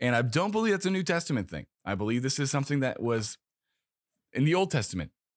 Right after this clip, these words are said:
I believe in Deuteronomy, he talks about how there's gonna be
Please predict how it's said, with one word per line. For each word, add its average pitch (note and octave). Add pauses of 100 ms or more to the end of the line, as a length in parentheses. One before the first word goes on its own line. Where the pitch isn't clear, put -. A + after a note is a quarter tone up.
(680)
I B2+
believe D3
in D#3
Deuteronomy, D#3
he A#2
talks G#2+
about F#2
how G2
there's F#2
gonna F#2
be E2+